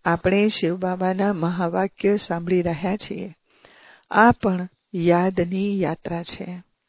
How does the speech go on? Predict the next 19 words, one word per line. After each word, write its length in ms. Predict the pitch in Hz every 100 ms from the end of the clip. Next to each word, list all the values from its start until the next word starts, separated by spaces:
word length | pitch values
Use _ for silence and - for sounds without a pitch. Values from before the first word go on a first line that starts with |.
| _ _ _ _ _ _ _ _ _ _ _ _ _ - _ _ _ _ _ _ _ _ _ _ _ _ _ _ _ _ - _
બીજી 320 | 185 190 196 185
પોઇન્ટ 360 | 165 165 175
છે, 220 | - 220
સ્વયં 440 | 240 208 175 185 180
સ્વયંને 640 | - 160 180 208 214 233
જોવાનું 540 | 196 165 175 185 220
છે 320 | 220 165 156 - - - _ -
કે 180 | 208 -
અમારામાં 760 | 190 180 196 196 202 214 220 220
જ્ઞાન, 540 | 180 156 170 190 220 220 _ _ _ _ _ 180
યોગ 440 | 175 170 202 233 202 _ _
અને 240 | 190 208 240
દૈવી 420 | 196 170 170 175
ગુણ 240 | 175 170
છે. 400 | 170 - 147 196 294 _ _ _ _ - - _ 196
લાલચનું 720 | 180 175 214 240 - 233 233
ભૂત 200 | 190 180 -
તો 120 | 208
નથી. 500 | 202 202 - 220